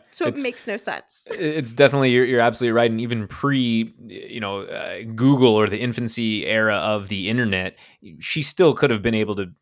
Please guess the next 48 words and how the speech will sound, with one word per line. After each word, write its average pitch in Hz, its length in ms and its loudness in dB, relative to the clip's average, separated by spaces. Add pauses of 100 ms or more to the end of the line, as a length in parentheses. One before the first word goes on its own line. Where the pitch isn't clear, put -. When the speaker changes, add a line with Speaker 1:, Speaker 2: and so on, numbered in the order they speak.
(120)
Speaker 2:
to 107 120 -8
figure 120 400 -2
that 101 220 0
stuff 110 260 -2
out 101 180 0
probably 98 300 0
pretty 92 240 -10
easily. 76 600 -16 (420)
Speaker 1:
Google 339 260 -6
Speaker 2:
Um, 330 40 -8
Speaker 1:
existed 359 460 -8
Speaker 2:
yeah. 349 60 -4
Speaker 1:
in 294 60 -6
ninety-nine. 202 600 -4
It 202 160 -8
was, 220 160 -6
Speaker 2:
Well, 190 260 8
Speaker 1:
it - 60 -14
started 247 380 2
in 320 100 -2
Speaker 2:
y-, 302 40 -4
Speaker 1:
ninety-eight. 302 680 0 (180)
Speaker 2:
you 160 160 2
know 160 120 8
what 135 120 8
I 117 60 4
mean? 107 200 0
Like, 107 160 2
in 117 80 0
the 113 80 0
sense 113 280 0
of 107 120 -2
it 113 200 -6
didn't 135 260 2
Speaker 1:
Yeah. 123 80 0
Speaker 2:
necessarily 117 540 4
have 107 260 0
the, 104 260 -2 (140)
the, 110 80 -6
the 98 40 -8
Speaker 1:
She 98 60 -8
Speaker 2:
power 107 280 2
it - 60 0
Speaker 1:
coulda 254 140 4
Speaker 2:
does 95 200 0
Speaker 1:
asked 101 100 -4
Speaker 2:
now. 101 280 -2 (100)
Speaker 1:
Jeeves. - 140 -6